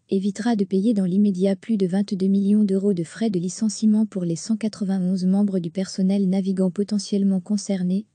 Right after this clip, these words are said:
expliquent, dans une lettre ouverte, les pilotes qui disent ainsi suivre l'exemple de leurs collègues allemands et autrichiens au sein du groupe Lufthansa. Degré, degré, degré, à lire aussi, Bruxelles Airlines,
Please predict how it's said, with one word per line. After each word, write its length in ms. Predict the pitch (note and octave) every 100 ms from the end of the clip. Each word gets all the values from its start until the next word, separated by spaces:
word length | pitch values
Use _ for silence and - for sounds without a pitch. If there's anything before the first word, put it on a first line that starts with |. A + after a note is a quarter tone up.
| -
expliquent, 640 | G3 - - G3 G3+ - _
dans 160 | F3 F#3+
une 200 | F3 F3
lettre 280 | F#3 G3 -
ouverte, 500 | E3+ E3+ F#3+ - B3 _ -
les 100 | E3+
pilotes 400 | D#3+ G3+ G#3 G#3
qui 160 | G3 F3+
disent 240 | G3 G3
ainsi 240 | G#3 -
suivre 360 | G3 A3+ G#3+ F#3
l'exemple 540 | E3+ F#3 F#3 A3 G#3
de 120 | F3+ E3+
leurs 180 | D#3+
collègues 460 | - G3+ F#3 F3 E3+
allemands 360 | F#3+ F#3 F3 F3+
et 100 | E3+
autrichiens 580 | F#3 - A3 - - F#3+
au 60 |
sein 260 | F3 - A3
du 140 | F#3
groupe 320 | E3+ D#3+ G#3 G3+
Lufthansa. 640 | G3 - F#3 D#3+ - D3+ _ _ _ _
Degré, 380 | F#3 F3 F3+ F#3+
degré, 320 | F#3+ G3 F#3+
degré, 400 | F#3 F#3+ F#3+ G3 A3
à 120 | F#3+
lire 220 | F#3 F#3+
aussi, 400 | F#3+ - - F3+ - F#3+
Bruxelles 540 | F3 G3 - A3+ G3
Airlines, 460 | G3 F3 E3 F3+